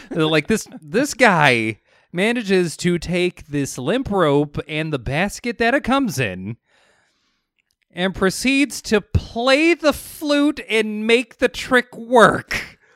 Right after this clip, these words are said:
Speaker 1: Yeah, which,
Speaker 2: It's like
Speaker 1: A, so he knows how to play this weird Indian flute instrument somehow?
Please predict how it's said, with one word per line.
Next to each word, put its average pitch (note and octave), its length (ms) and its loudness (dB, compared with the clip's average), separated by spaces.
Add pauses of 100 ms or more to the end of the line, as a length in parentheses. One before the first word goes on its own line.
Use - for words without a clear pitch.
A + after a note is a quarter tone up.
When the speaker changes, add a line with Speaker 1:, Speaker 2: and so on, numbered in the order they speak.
(100)
Speaker 1:
Yeah, D#3+ 380 -6
which, E3+ 160 -2
Speaker 2:
It's G3+ 240 -2
like G#3+ 140 2
Speaker 1:
A, F#3 340 0 (320)
so D#3 260 -6
he D#3 160 -8
knows D3+ 280 -6
how E3 100 -4
to D3 80 -6
play D3 200 -6
this D3+ 280 -14
weird D3+ 320 -6
Indian D3 380 -10
flute D#3 300 -10
instrument F#3 560 -10
somehow? A3 540 -6